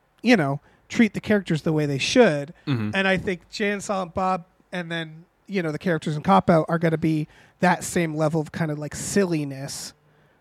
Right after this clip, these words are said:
Speaker 2: That's,
Speaker 1: versus
Speaker 2: that's what I remember. Like,
Speaker 1: Yeah.
Speaker 2: I remember, <laughs> I remember Bruce Willis drawing a dick on the interrogation room window.
Speaker 1: That sounds
Speaker 2: Uh,
Speaker 1: about right, yeah.
Speaker 2: <laughs> like, it's that, it's that level of, of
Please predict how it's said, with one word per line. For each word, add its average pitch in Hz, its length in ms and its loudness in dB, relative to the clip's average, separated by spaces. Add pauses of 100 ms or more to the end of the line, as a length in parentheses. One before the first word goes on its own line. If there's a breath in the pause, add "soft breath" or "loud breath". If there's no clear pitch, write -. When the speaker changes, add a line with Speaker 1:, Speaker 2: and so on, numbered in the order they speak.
(200)
Speaker 2:
That's, 190 300 6
Speaker 1:
versus 147 340 -8
Speaker 2:
that's 196 200 6
what 226 100 6
I 180 40 12
remember. 110 600 2 (720)
Like, 117 160 2
Speaker 1:
Yeah. 139 100 4
Speaker 2:
I 139 60 10
remember, 147 340 4
<laughs> - 20 -10
I 185 60 2
remember 151 260 2
Bruce 135 300 -4
Willis 123 260 -2
drawing 107 320 2
a 95 40 -2
dick 107 400 -2
on 92 120 -6
the 87 100 -6
interrogation 92 640 -6
room 82 160 -10
window. 80 440 -10 (760)
Speaker 1:
That 185 120 0
sounds 180 240 0
Speaker 2:
Uh, 113 40 6
Speaker 1:
about 143 440 4
right, - 20 -
yeah. 180 580 6 (160)
Speaker 2:
<laughs> - 60 -10
like, 135 180 0
it's - 140 -2
that, 131 360 4 (360 soft breath)
it's 139 180 -2
that 143 240 6
level 117 340 2
of, 98 260 -6
of 101 400 -2